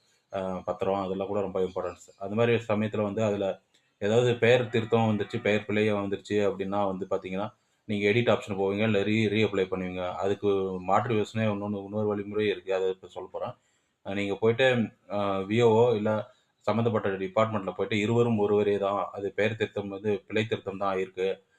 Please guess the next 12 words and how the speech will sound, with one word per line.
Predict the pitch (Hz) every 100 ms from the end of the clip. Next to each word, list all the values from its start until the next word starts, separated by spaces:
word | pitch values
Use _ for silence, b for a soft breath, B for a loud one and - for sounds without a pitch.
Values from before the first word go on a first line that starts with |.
| _ -
அ, | 92 92 90
இருவரும் | 104 117 117 107
ஒரு, | 101 95 92
ஒரு, | 95 101 92 92
ரெண்டு | 95 104
பேரும் | 120 117
ஒருத்தர் | 101 107 101
தான், | 127 127
அந்த | 95 92 -
பேர் | 113 120
மா-, | 104 98 95 92
வந்து | 98 120 107 95